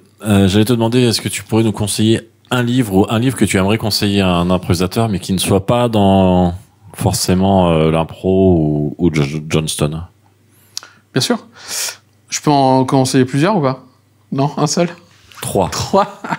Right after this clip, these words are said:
Speaker 2: Ouais, peut-être deux alors. Euh, le premier, c'est, euh, Stephen King, Écriture.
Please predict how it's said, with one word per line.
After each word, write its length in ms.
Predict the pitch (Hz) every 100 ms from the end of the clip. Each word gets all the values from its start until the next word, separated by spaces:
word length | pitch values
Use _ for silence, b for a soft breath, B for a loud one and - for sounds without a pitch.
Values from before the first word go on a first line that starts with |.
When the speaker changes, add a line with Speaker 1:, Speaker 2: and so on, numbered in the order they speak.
| - _ - 294 294 B B
Speaker 2:
Ouais, 200 | 120 127
peut-être 300 | 131 135 131
deux 160 | 139 135
alors. 160 | 117 - - -
Euh, 800 | 151 151 151 147 143 139 139 139
le 160 | 147
premier, 320 | 143 180 190 226
c'est, 220 | - 147
euh, 680 | 135 131 127 127 123 123 123 B B B B B _ -
Stephen 640 | - - 170 170 180 170
King, 300 | - 233 190
Écriture. 540 | 156 - 156 - 196